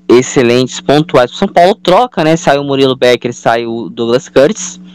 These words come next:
vem o Lucas Mariano e vem também o, o Gerson pro São Paulo. Eu dava uma passada aqui rapidamente aqui no Twitter, né? O, a Vitória já postou lá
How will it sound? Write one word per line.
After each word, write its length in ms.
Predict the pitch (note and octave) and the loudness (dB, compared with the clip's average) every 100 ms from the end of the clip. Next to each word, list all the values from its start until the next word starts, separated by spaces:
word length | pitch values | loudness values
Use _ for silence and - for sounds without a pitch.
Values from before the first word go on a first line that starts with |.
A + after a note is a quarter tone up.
| - - - - | -20 -20 -20 -14
vem 540 | - B2+ C3 C#3+ D3 D3+ | -8 -4 0 0 0 -4
o 40 | |
Lucas 320 | C#3+ C#3+ C3+ | -6 -4 -4
Mariano 600 | C#3+ D3+ D#3 B2+ C3+ C#3 - _ _ _ _ | 0 0 2 2 0 -2 -6 _ _ _ _
e 140 | A#2+ A#2+ | 2 2
vem 320 | B2 B2 B2+ | 2 0 0
também 500 | - A#2+ A2 A2+ A#2+ | 0 -2 0 -2 -2
o, 440 | A#2+ A#2+ A#2 A2 G2 _ _ _ _ _ _ - | -2 -2 -4 -6 -10 _ _ _ _ _ _ -8
o 160 | C3+ B2+ | -2 0
Gerson 460 | A#2 A#2+ B2 - | 2 2 0 -8
pro 180 | A#2 B2+ | -6 -4
São 160 | C3+ B2 | -2 -2
Paulo. 200 | F#2+ G#2 | 0 2
Eu 40 | |
dava 320 | A#2 B2+ C3 - | 2 2 0 -2
uma 320 | B2+ A#2 A#2 | -6 -4 -2
passada 380 | A#2+ - A#2 A#2 | -4 0 0 0
aqui 200 | - B2 | 0 0
rapidamente 640 | A#2 B2+ A#2 A2+ A#2 - | 0 0 -2 0 -4 -4
aqui 140 | A#2+ | -4
no 100 | A2 | -4
Twitter, 460 | G#2+ G#2+ B2 D#3 B2+ | -4 -2 0 2 2
né? 180 | A#2 A#2+ | 2 0
O, 260 | A2+ G#2+ | -2 -2
a 60 | G2+ | -2
Vitória 300 | G#2+ A2+ A2+ | 0 0 2
já 100 | A2+ | 0
postou 300 | - A#2 A2+ | -4 -4 0
lá 200 | A2+ | 0